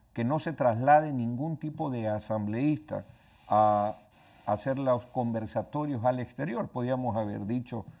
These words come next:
con toda legitimidad para ir a Estados Unidos, para ir a Europa, etcétera. Sin embargo, cuando vimos el presupuesto versus la cantidad de gente que podíamos en un momento dado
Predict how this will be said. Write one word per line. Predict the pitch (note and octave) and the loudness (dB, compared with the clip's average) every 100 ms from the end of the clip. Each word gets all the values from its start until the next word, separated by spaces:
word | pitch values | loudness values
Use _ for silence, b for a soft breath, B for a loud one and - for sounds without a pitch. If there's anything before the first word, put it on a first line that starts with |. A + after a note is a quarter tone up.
| B - | B -8
con | G#2 | -6
toda | A#2+ C3 | 2 4
legitimidad | B2 G#2 G#2+ A2 G#2 G#2+ C3 C#3+ | 4 0 -4 -4 -2 4 4 4
para | G2 | -2
ir | G#2 | -4
a | G#2+ | -6
Estados | - G#2+ G#2 G2 | -4 -4 -4 -6
Unidos, | G2 A2 D3+ C#3 A2+ | -6 -4 -2 -2 -4
para | F#2+ | -6
ir | G2 | -4
a | |
Europa, | G2+ F#2+ B2+ D3 G2 | -4 -2 0 0 -2
etcétera. | F#2 - D3 A#2+ G#2 G#2 B B B B | -4 -4 -4 -4 -6 -8 B B B B
Sin | - B2 | -4 0
embargo, | B2+ C#3 C3+ | 4 4 4
cuando | D3+ C3 A#2+ | 2 0 0
vimos | C#3 F#3+ F3 | 0 -2 0
el | D#3+ A2 | 0 0
presupuesto | - G#3 G3 G3 E3+ G3+ G#3+ - A2+ | -2 -4 -6 -8 -8 -2 -2 -2 -4
versus | G2+ B2 F#3 D#3+ C3 A#2 | 0 2 2 0 -2 -2
la | G#2+ | 0
cantidad | A2 G2+ A2+ C3 | -2 -2 0 0
de | D3+ | 2
gente | C3+ D#3+ A#2+ | 0 -2 -6
que | G2 | -6
podíamos | F#2 G#2 A2 C3+ C3 A#2 - b b | -6 -2 0 2 2 -2 -6 b b
en | G2+ | -6
un | B2 | -4
momento | B2+ A#2 C3 B2 A#2 | -2 -4 -4 -6 -2
dado | A#2 B2+ B2+ A#2+ G#2+ | 0 2 2 0 -4